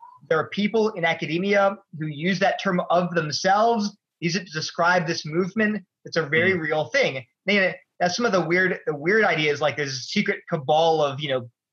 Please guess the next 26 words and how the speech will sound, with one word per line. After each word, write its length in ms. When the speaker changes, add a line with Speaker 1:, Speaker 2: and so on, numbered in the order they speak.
Speaker 1:
Jewish 380
businessmen 540
out 180
to 160
take 140
over 160
the 120
world 280
is 180
just, 280
is 100
that, 220
that's 140
just 220
neo-Nazi 540
conspiracy 480
theory. 200
<laughs> 100
That's, 160
that's 160
all 120
crazy. 420
But 260
there 180
is 260
an, 160